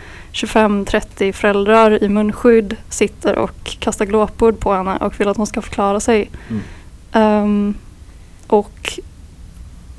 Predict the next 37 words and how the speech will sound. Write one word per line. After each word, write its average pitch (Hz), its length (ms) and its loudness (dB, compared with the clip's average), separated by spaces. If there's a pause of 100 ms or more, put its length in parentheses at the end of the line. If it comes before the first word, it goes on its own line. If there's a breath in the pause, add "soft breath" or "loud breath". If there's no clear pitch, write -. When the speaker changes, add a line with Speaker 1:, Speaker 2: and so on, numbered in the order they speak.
(440)
Speaker 1:
min 247 260 6
take 208 320 2 (100)
är 196 180 2
då, 190 240 -2 (280 loud breath)
<laughs> - 260 -14
vad 269 180 -2
ska - 180 -6
jag 214 80 -2
säga? 208 260 -2 (880 loud breath)
Ehm, 196 500 -2 (180)
efter 254 300 2
det 240 60 4
här, 202 320 4 (240)
det 214 100 0
här 202 80 -2
mellanspelet 208 960 0
med 196 420 -2
collaget 208 760 -2
så 196 680 0
tänker 214 380 -2
man 226 100 2
väldigt 208 140 2
mycket 214 300 -2
på 190 240 0
hur 196 560 -2 (1400 loud breath)
orimligt 220 580 4
det 226 80 6
är 208 240 6
att 214 180 -2
de 240 100 -4
här 220 40 0
föräldrarna 220 420 2
är 208 60 -2
så 220 100 -6
missnöjda 220 580 0
över 208 200 4
att - 420 -8